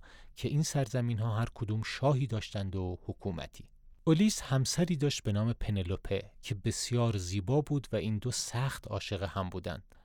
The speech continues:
در مورد پنلوپه باید بهتون بگم اون به قدری زیبا بود که در جوانی خواستگاران زیادی داشت.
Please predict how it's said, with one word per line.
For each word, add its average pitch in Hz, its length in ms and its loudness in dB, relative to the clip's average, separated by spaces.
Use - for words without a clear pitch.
در 110 160 4
مورد 110 240 4
پنلوپه 113 680 0
باید 107 240 0
بهتون 110 280 -2
بگم 131 340 0
اون 117 160 2
به 107 160 0
قدری 143 400 2
زیبا 107 380 0
بود 101 240 -2
که - 100 -6
در 98 220 0
جوانی 98 520 0
خواستگاران 95 680 -2
زیادی 90 400 -2
داشت. - 340 -10